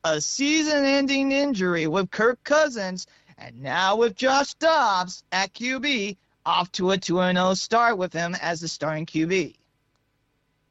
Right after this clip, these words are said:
Now, N F L Mike on Instagram had a video showing the past Super Bowl logos. He pointed, he talked about Super Bowl fifty-five with the barrier,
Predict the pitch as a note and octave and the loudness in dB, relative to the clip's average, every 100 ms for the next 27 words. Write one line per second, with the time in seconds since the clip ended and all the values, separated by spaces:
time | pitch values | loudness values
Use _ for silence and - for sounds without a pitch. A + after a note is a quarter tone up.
0 | - - - A#3 F3+ - _ _ A#3 C#4 | -20 -8 0 2 0 -4 _ _ -6 0
1 | F4 G4+ E4+ F4 C#4+ C#4 C4+ A#3+ A#3+ A#3 | 2 2 2 2 4 2 2 2 0 -2
2 | - F#3 E3+ E3 E3+ F3+ A#3 G#3+ G#3+ F#3+ | -2 -2 0 0 -2 0 4 4 2 2
3 | C#4 D4+ E4 D#4 - B3 A#3+ A#3 - G3 | 0 2 0 0 0 0 0 -2 -2 0
4 | G3 G#3 - F3 E3+ F#3+ G3 G#3+ C4+ B3 | 0 0 -2 -4 -2 0 2 2 2 2
5 | D#3 - - - - _ _ - C3+ D#3+ | -2 -12 -14 -14 -14 _ _ -12 -8 -2
6 | D#3+ D#3 D3 - _ _ _ - F3 E3+ | 0 0 -2 -8 _ _ _ -2 0 2
7 | A3+ A3 A3 G3+ G3 A3+ F#3+ G#3 G3+ G#3 | 2 2 0 0 -2 -2 -2 -2 -2 -6
8 | F#3 - F#3+ F#3 F3+ F3+ F3 E3 G#3+ A#3+ | -8 -2 2 2 2 -2 -6 -6 0 2
9 | A3+ G#3 | 2 0